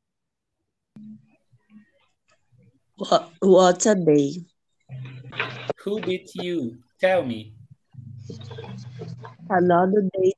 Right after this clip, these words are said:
Speaker 1: done with.
Speaker 2: Not yet.
Speaker 1: For me,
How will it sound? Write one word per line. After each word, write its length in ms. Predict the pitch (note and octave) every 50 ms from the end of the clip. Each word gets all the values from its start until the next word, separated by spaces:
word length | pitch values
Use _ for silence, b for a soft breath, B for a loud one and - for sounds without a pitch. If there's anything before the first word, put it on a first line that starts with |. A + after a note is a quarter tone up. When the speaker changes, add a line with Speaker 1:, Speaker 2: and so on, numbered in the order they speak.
| _ -
Speaker 1:
done 360 | F3 F3 F3+ G3 G#3 G#3+ G3+
with. 520 | F3+ D#3 D3 - - - - - - - - _ _ _ _ _ _ _ _ _ _ _ _ _ _ _ _ _ _ _ _ _ _ _ _ - - _ _ _ -
Speaker 2:
Not 420 | C3 B2+ C#3 D#3 F3+ - - -
yet. 420 | C#3 C3 B2+ A#2 A2 A2 - - _ _ _ _ _ _ _ _ _ _ _ _ _ _ - A#2+ _ _ _ _ _ _ _ _ _ _ - - B B B B B B _ _ _ _ _
Speaker 1:
For 300 | - - - G3 G3+ G3+
me, 400 | G3+ F#3 F3+ F#3 G3 F#3+ F3